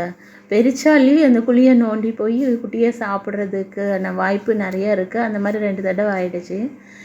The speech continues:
இந்த பாருங்க, இப்படி தான் வந்து தாய் முயல் தன்னோட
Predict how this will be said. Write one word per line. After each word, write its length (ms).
இந்த 180
பாருங்க, 380
இப்படி 300
தான் 240
வந்து 300
தாய் 320
முயல் 420
தன்னோட 300